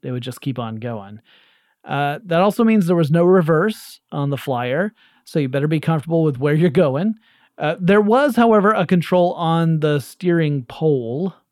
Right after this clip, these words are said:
Like, the steering wheel was on, you could call it a column, but that would be a bit grandiose for what it was.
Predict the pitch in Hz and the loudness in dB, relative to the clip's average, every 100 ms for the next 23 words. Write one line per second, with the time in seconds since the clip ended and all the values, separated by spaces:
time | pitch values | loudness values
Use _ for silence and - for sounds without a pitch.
0 | _ 120 123 - 135 120 - 175 139 135 | _ -16 -16 -16 -14 -10 -4 -2 0 -2
1 | 123 120 131 123 117 _ - - 185 180 | -4 -4 -4 -4 -8 _ -20 -10 -6 -4
2 | 196 233 208 156 - 131 123 135 139 - | 0 2 2 0 -2 -4 -2 -2 -4 -8
3 | _ - 147 185 180 151 147 135 135 139 | _ -12 -2 2 2 2 0 -2 -4 -4
4 | 147 143 135 127 131 131 - 127 127 123 | -4 -4 -4 -4 -4 -6 -6 -6 -6 -6
5 | 123 123 120 123 | -6 -6 -6 -8